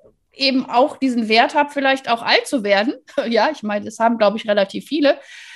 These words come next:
äh, zu sagen, "Ja, wie werde ich, äh, wunderbar alt und, äh, kann mir trotzdem meine Erfüllung im Beruf erschaffen, plus die anderen Dinge, die einfach auch sehr, sehr wichtig sind für mein Leben."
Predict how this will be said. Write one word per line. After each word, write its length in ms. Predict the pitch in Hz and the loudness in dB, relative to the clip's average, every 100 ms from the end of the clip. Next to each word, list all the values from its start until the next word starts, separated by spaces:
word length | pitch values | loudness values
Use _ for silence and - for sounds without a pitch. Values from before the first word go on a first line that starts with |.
| - - | -14 -2
äh, 240 | 240 233 | 0 0
zu 160 | 233 247 | -2 -2
sagen, 420 | 220 220 233 226 | 0 2 0 0
"Ja, 220 | 233 202 | 0 0
wie 220 | 247 330 | -2 -4
werde 280 | 285 269 302 | -2 -4 -4
ich, 340 | 285 233 226 - | -8 -10 -12 -6
äh, 400 | 233 233 233 226 180 208 | 0 2 0 -2 -8 -6
wunderbar 480 | 254 294 262 240 233 | 0 2 2 2 0
alt 380 | 202 247 359 - | 2 0 -2 -10
und, 360 | 233 247 - - | -6 -6 -6 -2
äh, 300 | 226 233 233 _ - - | 0 2 0 _ -20 -4
kann 200 | 262 320 | 0 0
mir 100 | 277 | 0
trotzdem 480 | 262 233 - 285 370 | -4 -8 -6 -4 0
meine 200 | 277 240 | 0 2
Erfüllung 400 | 214 - 277 240 | 0 -2 -4 -4
im 120 | 220 | -6
Beruf 560 | 190 214 480 - - _ _ _ | -6 -6 -6 -8 -20 _ _ _
erschaffen, 720 | - 269 277 311 339 330 320 | -6 -4 -2 -2 -2 -6 -6
plus 340 | - 302 466 - - _ _ _ - | -4 -2 -2 -8 -20 _ _ _ -2
die 320 | 269 330 - - | 0 0 -4 -6
anderen 520 | 220 339 403 330 320 | -2 0 0 0 0
Dinge, 280 | 277 311 349 | 0 -2 -2
die 180 | 262 247 | -4 -4
einfach 320 | 233 240 226 | -4 -6 -4
auch 240 | 339 - - | -2 -2 -2
sehr, 220 | 226 208 | -2 0
sehr 160 | 196 | -2
wichtig 300 | 180 - 180 | -6 -10 -12
sind 180 | 180 180 | -10 -10
für 80 | 180 | -6
mein 180 | 175 175 | -6 -6
Leben." 260 | 175 175 | -6 -8